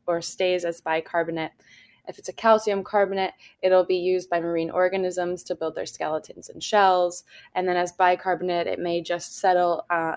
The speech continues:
you know, eventually turning into rock back on the seafloor. Um, and of course, that's skipping a number of steps and there's more complexity, but for the purposes of, of our talk right now, we'll kind of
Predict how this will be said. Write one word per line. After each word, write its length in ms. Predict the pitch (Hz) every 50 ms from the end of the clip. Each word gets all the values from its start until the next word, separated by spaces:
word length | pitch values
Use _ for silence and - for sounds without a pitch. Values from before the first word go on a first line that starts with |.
| - -
you 100 | 190 175
know, 120 | 170 -
eventually 680 | 180 185 180 185 190 190 190 185 - 185 175 175 170 170
turning 420 | - - 175 170 170 165 170 165 -
into 560 | 175 170 170 165 - - 165 160 156 156 -
rock 440 | - 165 170 156 - - - - -
back 220 | - - - - -
on 160 | - - -
the 80 | - 180
seafloor. 800 | - - - 165 165 160 - - - - 90 104 - - - - _ _ _ _ - - - - _ -
Um, 380 | 175 170 165 165 165 165 160 - _
and 180 | - 180 175 175
of 140 | - 180 -
course, 320 | - 277 226 226 226 -
that's 340 | - 202 190 185 - - - - - - _
skipping 600 | - - - - 277 226 - 277 262 254 247 247 -
a 40 | -
number 380 | 226 220 220 220 220 208 208 202
of 160 | 185 190 -
steps 480 | - - - 196 190 185 185 - -
and 180 | - 170 170 170
there's 320 | 160 165 170 170 - - -
more 260 | 202 208 202 208 208
complexity, 640 | 202 - 202 185 - 190 180 - - - - 175 175
but 180 | 170 175 160 -
for 80 | -
the 100 | 180 180
purposes 580 | 175 - 214 202 - 196 - - 190 175 170 175
of, 260 | 175 170 165 170 - - -
of 220 | - 185 180 170 - -
our 160 | - 180 180
talk 340 | - - - 180 160 170 -
right 220 | - 170 165 - -
now, 220 | 156 156 165 165
we'll 220 | 160 160 160 156
kind 200 | - - 185 175
of 60 | 170